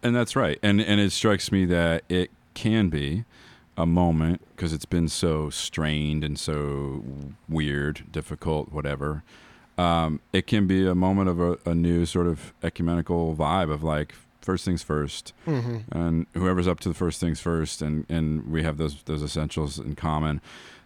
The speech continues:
Speaker 1: That's what it's about. Like,
Speaker 2: Mm.
Speaker 1: just kind of a, maybe just a refresh of, like, what are we actually supposed to be up to? And you know what? Maybe there's a few more of those people out there, 'cause it can, you know, you can start ending up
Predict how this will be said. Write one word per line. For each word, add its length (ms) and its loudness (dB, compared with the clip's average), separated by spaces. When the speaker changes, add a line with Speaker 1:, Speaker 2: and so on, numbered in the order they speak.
Speaker 1:
That's 180 0
what 80 0
it's 120 -6
about. 400 0
Like, 180 0
Speaker 2:
Mm. 20 -8
Speaker 1:
just 220 0
kind 200 2
of 100 2
a, 300 2
maybe 300 2
just 220 0
a 80 2
refresh 580 0
of, 140 -2
like, 240 0
what 200 0
are 60 0
we 140 0
actually 340 -2
supposed 300 -4
to 40 -10
be 100 -2
up 140 0
to? 280 2
And 160 2
you 140 0
know 100 4
what? 80 2
Maybe 220 4
there's 160 4
a 40 0
few 200 2
more 160 4
of 40 2
those 140 0
people 320 0
out 220 0
there, 440 2
'cause 200 -2
it 100 -4
can, 320 0
you 160 0
know, 60 -6
you 120 0
can 160 -2
start 240 -2
ending 220 0
up 180 -6